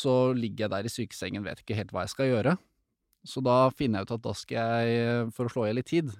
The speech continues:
laste ned Tinder på, i Qatar. <laughs> Og så sitter jeg da og sveiper på Tinder, ser om jeg finner noen lokale damer, ikke sant? Og så ser jeg en dame som heter Fatima da,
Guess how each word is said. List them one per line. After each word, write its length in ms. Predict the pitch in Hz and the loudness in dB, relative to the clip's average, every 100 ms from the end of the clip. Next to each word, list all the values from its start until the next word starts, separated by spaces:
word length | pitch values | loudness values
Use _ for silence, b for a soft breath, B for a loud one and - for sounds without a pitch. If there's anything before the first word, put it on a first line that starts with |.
| 123 | -6
laste 240 | 127 - 104 | -6 -4 -4
ned 160 | 120 | -4
Tinder 400 | - 101 95 135 98 - _ _ | -2 -4 0 0 0 -10 _ _
på, 160 | - 117 107 110 110 | -4 0 2 2 2
i 140 | 117 113 | -2 -2
Qatar. 400 | 123 101 107 98 - | -2 2 2 0 -6
<laughs> 300 | B B B B B B _ | B B B B B B _
Og 140 | 135 127 | -4 -2
så 140 | 156 | -4
sitter 300 | - 127 - | -4 -2 0
jeg 20 | 131 | 4
da 140 | 156 180 160 | 6 6 4
og 460 | 147 143 143 143 139 | 4 4 6 6 4
sveiper 380 | - 147 120 107 | 0 -2 -2 -4
på 80 | 139 | -8
Tinder, 380 | 131 117 120 208 | -4 -2 -2 -4
ser 220 | - 135 | -4 -2
om 80 | 120 | -2
jeg 80 | 131 | -2
finner 260 | 113 104 107 | -4 -4 -2
noen 160 | 113 | -2
lokale 640 | 120 - 110 98 104 117 120 | -4 -2 -2 -2 -2 -4 0
damer, 320 | 123 107 196 | 0 0 -4
ikke 160 | 233 | -6
sant? 300 | 185 247 - - _ b b b b b b b - | -4 -4 -6 -18 _ b b b b b b b -8
Og 80 | 175 | -6
så 220 | - 165 165 170 - - - | -2 -2 -2 -6 -14 -18 -18
ser 220 | 127 131 | -8 -4
jeg 60 | 160 | -2
en 20 | |
dame 240 | 185 135 110 | -2 -2 -2
som 140 | 156 | -4
heter 180 | 135 151 | -4 -4
Fatima 380 | 113 - 135 | -4 -2 0
da, 80 | 151 | 0